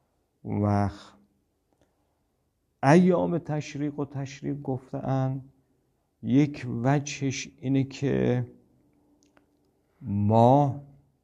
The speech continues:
در اون شبها تو اوج تابشه. چون ماه در اوج تابشه، لذا به ایام تشریق می‌گن.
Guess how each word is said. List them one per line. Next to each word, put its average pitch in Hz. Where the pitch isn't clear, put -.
در 104
اون 104
شبها 104
تو -
اوج 117
تابشه. 101
چون 123
ماه 107
در 101
اوج 101
تابشه، 110
لذا 110
به 110
ایام 104
تشریق 98
می‌گن. 90